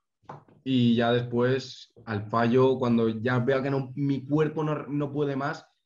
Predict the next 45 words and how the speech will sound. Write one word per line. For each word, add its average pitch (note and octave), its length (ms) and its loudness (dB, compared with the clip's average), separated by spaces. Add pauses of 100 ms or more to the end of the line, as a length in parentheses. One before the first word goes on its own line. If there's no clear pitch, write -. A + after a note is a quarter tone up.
(240)
me A2+ 120 -8
meto A2+ 200 -4
una A2 120 -4
goma G#2 200 -4
elástica B2 600 -6 (440)
y G2+ 580 -2
ya G#2 160 -8
cuando A2 540 -6
digo, A2 340 -4
"Vale, G#2+ 300 -6
hasta - 340 -4
aquí B2+ 240 0
ya", B2+ 200 0
porque A#2 240 -2
si A2+ 120 -6
no A#2+ 140 0
mis B2 220 0
hombros B2+ 360 0
revientan C3 720 -4 (600)
y B2 100 -2
me A#2+ 80 4
acabaré A#2 340 4
lesionando. G#2+ 680 0
También A2+ 520 0
soy B2 140 -4
un B2 120 2
poco B2+ 220 2
listo B2+ 320 0
y B2 40 0
digo, A2 280 -4
"Vale, G#2 340 -14
mi A2+ 120 -6
cuerpo B2 280 0
me C#3 100 2
está C3 160 0
diciendo, A#2+ 440 0
para, C#3 400 0
porque B2 280 -6
si A#2+ 120 -10
no C3+ 260 -6
ya C#3+ 380 -6 (720)
vas B2 140 -2
a B2 60 2
estar A#2+ 200 -2
jodido". G2 460 -4